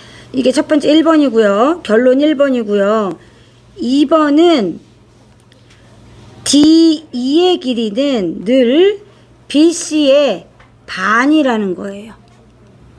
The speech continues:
이게 삼각형의 중점 연결의 정리예요. 중점을 이렇게 연결해가지고 만들면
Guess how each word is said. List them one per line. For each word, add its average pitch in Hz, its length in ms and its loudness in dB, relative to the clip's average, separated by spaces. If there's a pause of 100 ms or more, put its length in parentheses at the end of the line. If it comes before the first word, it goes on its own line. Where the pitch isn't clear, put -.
(440)
이게 269 200 2
삼각형의 320 1040 -2 (460)
중점 349 720 0
연결의 254 680 0
정리예요. 202 680 -8
중점을 359 440 0
이렇게 285 200 -2
연결해가지고 226 1300 -2 (960)
만들면 294 920 0